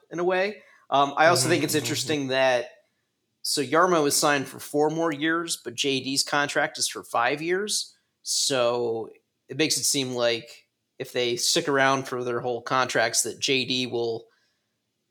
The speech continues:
Speaker 1: get to decide whether Jarmo sticks around longer. Um, so that's kind of interesting.
Speaker 2: Yeah.
Speaker 1: I, I also,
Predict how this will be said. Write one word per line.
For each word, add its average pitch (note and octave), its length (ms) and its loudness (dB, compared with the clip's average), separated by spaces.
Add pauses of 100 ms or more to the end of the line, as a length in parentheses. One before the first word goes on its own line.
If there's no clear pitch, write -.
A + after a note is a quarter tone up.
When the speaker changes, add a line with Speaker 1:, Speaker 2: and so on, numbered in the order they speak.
(100)
Speaker 1:
get F3 120 2
to D3 100 2
decide C3 680 2 (360)
whether C3 280 0
Jarmo B2+ 420 2
sticks - 340 0
around B2 280 0
longer. C3+ 580 -2 (540)
Um, A2 260 -2
so - 140 -2
that's B2 260 0
kind C#3 160 -4
of A#2+ 100 -6
interesting. B2+ 680 -6 (400)
Speaker 2:
Yeah. A2 240 -12 (100)
Speaker 1:
I, C3+ 140 4
I D3 160 4
also, D3 640 2